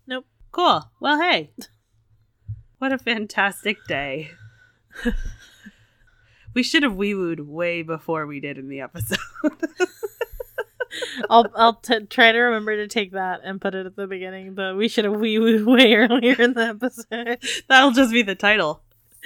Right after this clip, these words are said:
Speaker 2: That
Speaker 1: That's a
Speaker 2: or
Speaker 1: good title.
Speaker 2: Grace Kelly was in a cult.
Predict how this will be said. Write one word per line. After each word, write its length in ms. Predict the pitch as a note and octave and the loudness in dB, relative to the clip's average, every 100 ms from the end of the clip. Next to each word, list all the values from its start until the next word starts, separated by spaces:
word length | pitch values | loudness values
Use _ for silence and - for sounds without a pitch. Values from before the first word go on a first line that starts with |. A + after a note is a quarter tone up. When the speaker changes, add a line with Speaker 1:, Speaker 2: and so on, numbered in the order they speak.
| - - - - _ _ - - G#5 - | -12 -12 -16 -18 _ _ -18 -14 -12 -10
Speaker 2:
That 200 | - C4 - - - - | -10 -10 -12 -18 -18 -4
Speaker 1:
That's 320 | G3 G#3+ A3+ | 6 8 8
a 20 | |
Speaker 2:
or 160 | F#3+ F3+ | 4 0
Speaker 1:
good 180 | F3+ - | -4 -14
title. 160 | D#3 | -2
Speaker 2:
Grace 280 | A#3 B3 B3 | 4 4 4
Kelly 320 | - C4 A3+ | 2 2 2
was 160 | F3 F3 | -2 -4
in 120 | G3 | -4
a 60 | G3 | -4
cult. 420 | - A3 E3+ _ | -6 -10 -10 _